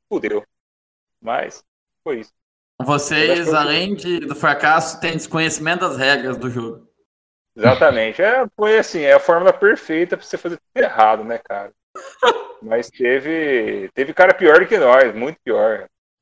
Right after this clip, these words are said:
Speaker 1: Inclusive, foi os caras que ajudou a gente uma hora, foi pior do que a gente. Então, então, é, pelo menos a gente não foi o pior de todos. Menos mal.
Speaker 2: Foi o único humilhado na, na premiação.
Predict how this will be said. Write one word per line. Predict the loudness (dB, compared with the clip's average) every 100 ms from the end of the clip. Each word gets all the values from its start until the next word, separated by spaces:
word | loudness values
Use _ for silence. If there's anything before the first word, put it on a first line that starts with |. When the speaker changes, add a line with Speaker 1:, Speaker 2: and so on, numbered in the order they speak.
| _
Speaker 1:
Inclusive, | -6 0 2 2
foi | 2 2
os |
caras | 6 6 8
que |
ajudou | 6 6 6 4
a |
gente | 4 -2 0
uma | 4
hora, | 6 6 4
foi | -2 -4
pior | 4 4 6
do |
que | 4
a | 0
gente. | -2 -8 -8
Então, | -6 -6 -8 -16 _ _ _ _ _
então, | -12 -10 -10
é, | -12 0
pelo | 4
menos | 6 4 2
a | 0 0
gente | 0 -2
não | -2
foi | 0
o | -2
pior | 2 4 4
de | 0
todos. | -4 -2 -4 -6 -20 _ _ _ _ _ _ -12
Menos | -10 -8
mal. | -8 -8 -8 _ _ _ -6
Speaker 2:
Foi | 0 2
o |
único | 2 -2 -4
humilhado | -4 0 0 -2 -2
na, | -2 0 -2 -4 -8
na | -6
premiação. | -4 -4 -4 -8 -12 _